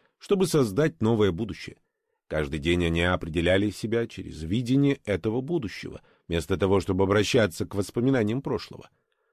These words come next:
Можно сказать, что они были больше влюблены в своё будущее, чем в прошлое. Каждодневная приверженность этой внутренней работе и выполнение практик, описанных в трёх предыдущих главах, с постоянным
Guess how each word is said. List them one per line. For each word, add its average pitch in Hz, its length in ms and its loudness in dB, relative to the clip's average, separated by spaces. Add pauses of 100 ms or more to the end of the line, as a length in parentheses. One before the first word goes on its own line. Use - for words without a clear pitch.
(140)
Можно 160 280 2
сказать, 127 380 4
что 117 220 2
они 113 220 4
были 104 280 4
больше 101 540 2
влюблены 98 640 2
в - 60 -6
своё 95 340 0
будущее, 139 680 -2
чем 156 300 0
в - 100 -16
прошлое. - 640 -2 (1000)
Каждодневная 147 680 4
приверженность 151 720 2
этой 127 260 0
внутренней 120 460 2
работе 110 540 2
и 87 280 -2
выполнение 98 680 0
практик, 135 600 0
описанных 160 500 -2
в - 100 -20
трёх 131 380 4
предыдущих 117 640 -4
главах, 101 580 2
с - 140 -16
постоянным 92 800 -2